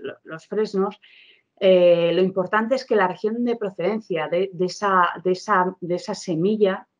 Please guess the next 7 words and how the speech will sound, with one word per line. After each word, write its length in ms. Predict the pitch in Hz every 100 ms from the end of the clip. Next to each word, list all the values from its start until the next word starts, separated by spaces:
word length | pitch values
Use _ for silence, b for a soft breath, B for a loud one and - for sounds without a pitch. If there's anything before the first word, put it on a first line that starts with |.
| b b b -
de 160 | 165 165
ese, 480 | 165 165 160 165
de 120 | 165 180
ese 220 | - 165
hueso 460 | 165 214 214 170
de 120 | 160 156
semilla, 560 | 165 180 202 196 202